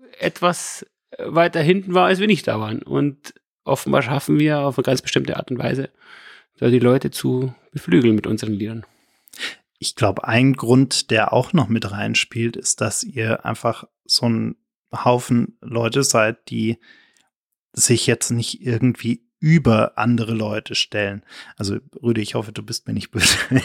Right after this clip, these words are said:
Speaker 2: ich die Geschichte erzähle. Aber wir waren irgendwann mal zum Beispiel in einem, äh, in so einer Bar am Tegernsee. Und irgendwann, äh, hat dieser D J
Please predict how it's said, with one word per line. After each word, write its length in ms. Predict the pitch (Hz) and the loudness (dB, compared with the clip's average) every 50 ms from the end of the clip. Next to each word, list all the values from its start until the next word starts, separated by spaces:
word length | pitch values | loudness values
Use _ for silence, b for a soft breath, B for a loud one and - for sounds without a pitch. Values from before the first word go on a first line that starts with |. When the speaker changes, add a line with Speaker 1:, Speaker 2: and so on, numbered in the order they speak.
| - | 0
Speaker 2:
ich 120 | - 135 - | -8 -8 -8
die 160 | - - - | -12 -14 -6
Geschichte 400 | - 110 - - 131 117 - 127 | -6 -6 -4 -4 -6 -2 0 0
erzähle. 280 | 120 117 - - 120 - B B B B B B B B | 0 0 -2 -6 -8 -8 B B B B B B B B
Aber 260 | - 120 117 120 107 110 | -2 2 4 4 4 4
wir 140 | 113 104 | 0 2
waren 340 | 110 117 117 117 117 117 - - - | 4 4 6 6 4 2 0 -2 -4
irgendwann 400 | 139 135 120 127 117 127 123 123 | -4 -4 -2 -2 0 2 2 4
mal 180 | 127 123 120 117 | 4 4 2 2
zum 180 | - 123 117 | 0 -2 0
Beispiel 440 | 117 117 120 - - - - 123 - | 0 0 0 0 -2 -2 -2 -2 -2
in 260 | - 120 113 110 107 | -2 -4 -4 -4 -4
einem, 240 | 110 107 110 - - - | -4 -4 -4 -6 -6 -6
äh, 420 | - 117 104 101 101 104 110 - _ - | -6 -6 -6 -6 -6 -6 -8 -8 _ -14
in 180 | - 107 104 | -12 -8 -6
so 160 | 101 117 117 | -4 -2 -2
einer 280 | 117 107 107 104 107 110 | 0 0 -2 -2 -4 -6
Bar 460 | 107 - - 110 107 117 131 131 127 | -8 -6 -2 0 4 4 4 4 2
am 180 | 123 117 113 - | 0 -2 -2 -2
Tegernsee. 760 | - - 123 120 117 113 107 107 104 98 104 104 107 139 170 160 _ _ _ _ _ B B B 113 127 123 B B B B _ - | -2 -2 -2 0 2 2 2 2 2 0 -2 -2 -2 -2 -2 -4 _ _ _ _ _ B B B -16 -16 -16 B B B B _ 0
Und 320 | - 123 117 117 - - - - | 4 6 6 6 4 2 -12 -10
irgendwann, 640 | - - 143 147 147 151 117 120 120 120 123 131 - _ - | -2 2 2 4 6 4 4 4 4 4 4 0 -2 _ -8
äh, 40 | 110 | -6
hat 600 | 98 - - - 104 98 113 - - - - 113 - | -6 -4 -2 -2 0 2 2 0 0 -4 -12 -12 -14
dieser 420 | 127 113 117 117 113 113 113 107 | -12 -6 -2 -2 2 4 2 2
D 240 | 101 110 117 139 135 | 2 0 -4 -2 0
J 340 | - 117 107 110 110 117 113 | 0 0 0 2 0 -2 -4